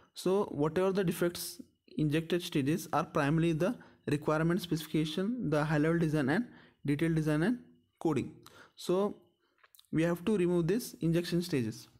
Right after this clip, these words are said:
So to ensure high quality software is delivered, these defects are removed through the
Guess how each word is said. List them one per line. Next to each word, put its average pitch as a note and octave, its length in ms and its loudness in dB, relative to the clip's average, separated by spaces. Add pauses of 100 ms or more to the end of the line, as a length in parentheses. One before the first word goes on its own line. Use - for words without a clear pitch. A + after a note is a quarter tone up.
So F3+ 160 0
to F3+ 100 0
ensure F3+ 360 2
high F3+ 260 0
quality F3 340 0
software E3+ 420 0 (1600)
is E3+ 160 0
delivered, D3 460 2 (380)
these F3 220 0
defects E3+ 400 0
are E3+ 100 2
removed D#3 340 2
through D#3+ 140 2
the F3+ 200 0